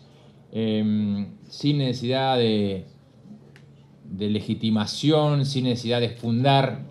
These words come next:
por qué piden la información. Si entendemos que esa información es pública, toda persona, por lo tanto, tiene el derecho a pedir esa información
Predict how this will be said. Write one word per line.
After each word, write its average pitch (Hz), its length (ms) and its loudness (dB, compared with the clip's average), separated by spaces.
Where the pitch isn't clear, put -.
por 110 160 -4
qué 123 100 0
piden 120 220 2
la 104 60 2
información. 110 760 -4
Si - 140 -14
entendemos 117 340 -6
que 127 60 -6
esa 120 100 -8
información 107 380 -6
es 120 80 -8
pública, 151 420 -4
toda 131 220 -2
persona, 123 420 -4
por 110 80 -6
lo 107 80 -6
tanto, 120 320 -6
tiene 113 200 -6
el 110 100 -2
derecho 117 580 -6
a 98 120 -12
pedir 113 180 -6
esa 110 140 -8
información 110 580 -8